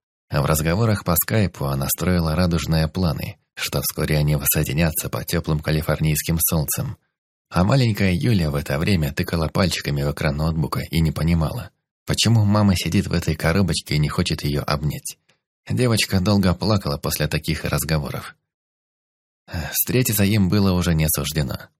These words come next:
Отмечая удачный кастинг – Альбина с любовником-агентом перебрали запрещенных веществ. Разогнавшись до ста тридцати миль в час, обдолбанная парочка уехала в закат и врезала в секвойю.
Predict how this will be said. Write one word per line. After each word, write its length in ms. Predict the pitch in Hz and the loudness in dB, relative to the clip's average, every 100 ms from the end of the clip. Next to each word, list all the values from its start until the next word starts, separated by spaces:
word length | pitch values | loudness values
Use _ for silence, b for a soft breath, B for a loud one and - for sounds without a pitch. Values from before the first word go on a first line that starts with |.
| _ _ _ _ | _ _ _ _
Отмечая 560 | - - 185 139 127 117 | -6 0 2 4 4 4
удачный 480 | 113 117 - 185 | 2 2 2 0
кастинг – 560 | 165 117 104 - - - _ _ _ _ _ | 2 0 -2 -4 -12 -14 _ _ _ _ _
Альбина 520 | 90 82 120 113 82 | 4 4 4 4 4
с 100 | - | 0
любовником-агентом 1080 | - - 104 98 - 80 - 76 107 90 73 | -2 0 4 4 2 0 -2 2 2 2 0
перебрали 460 | 73 76 85 98 92 | 0 2 2 2 2
запрещенных 720 | 90 - - - 87 82 - | 0 -2 -2 2 4 2 0
веществ. 600 | 78 78 - - - - _ _ _ _ - | -2 0 -2 -4 -8 -16 _ _ _ _ -6
Разогнавшись 640 | - 76 78 117 120 104 | -2 0 2 4 4 2
до 120 | 95 | 2
ста 180 | 87 107 | 0 0
тридцати 400 | 92 90 87 - | 0 0 0 2
миль 220 | 92 85 | 4 4
в 80 | 67 | 2
час, 220 | - 98 - - _ _ | -2 0 0 -6 _ _
обдолбанная 720 | - - 120 110 101 92 87 | -2 2 2 4 4 4 4
парочка 420 | 85 95 90 - | 2 2 2 0
уехала 540 | 85 92 92 - 87 82 | 0 2 2 2 2 2
в 60 | |
закат 500 | 78 73 - 95 - | 2 -2 0 0 0
и 180 | 71 69 | -2 -2
врезала 400 | - - 76 76 | 0 0 2 0
в 60 | 73 | 0
секвойю. 560 | - - 87 78 - | -2 -2 -2 -4 -4